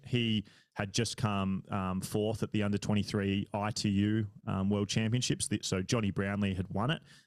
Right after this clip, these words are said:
Um, I think he'd beaten, like, on that race, like, Mario Mola and Richard Murray. It was a, it was a really strong field. Um, and, and yeah, he'd come fourth, and he was, he was nineteen or twenty when he, when he did come fourth to Johnny that year.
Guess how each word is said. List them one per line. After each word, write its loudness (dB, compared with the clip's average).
Um, -6
I -14
think 0
he'd -2
beaten, -2
like, -6
on -2
that -4
race, -2
like, -4
Mario 0
Mola 0
and 0
Richard -2
Murray. 0
It 2
was 4
a, 2
it 0
was 2
a 0
really 2
strong 0
field. 0
Um, -2
and, -2
and 2
yeah, 2
he'd -2
come 0
fourth, -2
and 4
he 4
was, 0
he 6
was 4
nineteen 4
or 4
twenty 0
when -2
he, -2
when 0
he 0
did -4
come -4
fourth -4
to -2
Johnny 0
that -2
year. 0